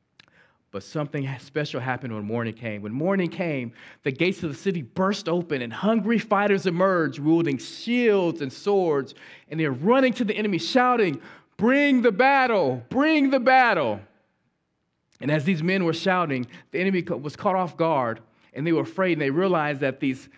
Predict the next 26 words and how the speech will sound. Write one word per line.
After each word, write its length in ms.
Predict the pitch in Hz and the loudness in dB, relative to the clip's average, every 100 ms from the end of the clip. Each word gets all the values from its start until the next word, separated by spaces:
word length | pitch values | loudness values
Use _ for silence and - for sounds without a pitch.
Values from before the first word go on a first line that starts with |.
| _ _ | _ _
hungry, 580 | - 220 226 180 208 208 | -2 0 0 0 -2 -2
pathetic 580 | 208 160 208 202 180 - | -4 -4 0 0 0 -2
people 380 | 240 220 202 | 0 0 0
that 160 | 156 151 | -2 -2
they 100 | 143 | -4
thought 260 | 139 196 165 | -2 -2 0
were 140 | 165 | 0
in 60 | 156 | -2
a 80 | |
city, 420 | 131 - 226 214 147 | -6 -2 0 2 0
afraid, 800 | 131 - 220 233 196 151 139 - _ _ _ | -2 -4 0 2 2 0 -2 -8 _ _ _
were 120 | 135 | -2
now 260 | 147 175 156 | 0 2 0
running 480 | 123 151 202 233 208 | -2 0 2 2 2
at 200 | 190 - | 0 -2
them 120 | 127 | -6
full 440 | - - 247 262 | -6 -2 2 2
force, 680 | - - 247 190 117 - - _ _ _ _ _ _ _ _ _ _ _ _ - | 0 -2 2 2 0 -8 -18 _ _ _ _ _ _ _ _ _ _ _ _ -4
realized 420 | 156 160 151 143 | 0 2 0 0
that 200 | 123 - | -4 -2
these 360 | 208 233 208 | 2 2 2
men 480 | 175 196 190 170 151 | 0 0 0 -2 -4
had 260 | 143 135 107 _ - | -8 -8 -8 _ -2
everything 540 | 226 214 202 196 175 | 0 0 0 0 -2
to 140 | 175 | -2
lose. 640 | 151 156 131 107 101 - | -2 0 0 -2 -8 -14